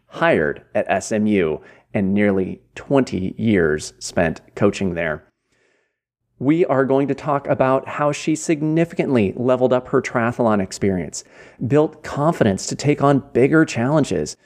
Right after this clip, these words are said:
and we learned a lot about her philosophy as a coach and as an athlete. We learned what Kathy thinks is the best investment you can make in triathlon and her thoughts on the most underrated aspect of the sport.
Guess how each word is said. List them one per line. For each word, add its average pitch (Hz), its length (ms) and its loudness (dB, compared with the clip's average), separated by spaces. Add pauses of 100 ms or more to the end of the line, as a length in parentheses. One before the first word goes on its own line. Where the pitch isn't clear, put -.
(440)
and 147 160 0
we 160 160 0
learned 151 340 -2
a 151 60 -4
lot 135 460 0
about 104 300 0
her 135 200 0
philosophy 101 720 -2
as 117 140 -2
a 117 60 0
coach - 520 -2 (160)
and 117 220 2
as 104 180 2
an 101 120 -2
athlete. 98 540 -6 (880)
We 127 160 4
learned 135 360 2
what 143 160 2
Kathy 151 340 0
thinks - 460 -2
is 123 180 0
the 131 80 4
best 139 440 0
investment 135 600 -2
you 123 240 2
can 139 240 -2
make 127 320 -2
in 120 140 2
triathlon 101 720 -2 (280)
and 131 220 4
her 147 160 2
thoughts 151 400 -4
on 143 100 2
the 147 80 0
most 156 340 0
underrated 160 800 2 (200)
aspect - 560 -4
of 113 160 -8
the - 80 -14
sport. - 380 -6